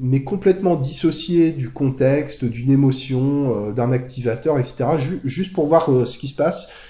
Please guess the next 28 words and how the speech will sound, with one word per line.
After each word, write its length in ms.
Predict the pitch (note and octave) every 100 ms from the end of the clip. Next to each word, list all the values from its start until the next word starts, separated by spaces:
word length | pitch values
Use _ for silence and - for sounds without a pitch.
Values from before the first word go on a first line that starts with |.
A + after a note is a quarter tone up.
| - C#3+
Est-ce 160 | C#3
que 80 | E3
vous 200 | C#3+ C3+
êtes 140 | B2+
OK ? 160 | G2+ -
Euh, 460 | B2 F3 G#2 F#2+ G2
ouais, 180 | B2+
d'accord, 360 | D3 A2 B2+ F#3
OK. 180 | B2 - - - - - -
Donc 120 | A#2
j'ai 160 | B2 C3
dit, 260 | D3+ - - _ -
je 180 | B2 -
vais 180 | A#2 B2+
compter 380 | - F3+ F#3 F#3+
jusqu'à 320 | C#3+ - C3+
trois, 400 | - D3 F#3+ - - - -
et 140 | E3+ D3+
à 80 | A#2+
trois, 520 | C3+ D3 F#3 - - -
euh, 140 | A#2+ A2+
vous 300 | A2 D3 C3+
allez 160 | C3
rougir. 460 | F3+ D3 C3 G2 - - - - _ _ -
Un, 240 | B2+ E3
deux, 300 | A#2+ B2+ C#3+
trois, 520 | C#3 - B2+ G#3+ - -
allez-y. 420 | A2+ G#2 D#3+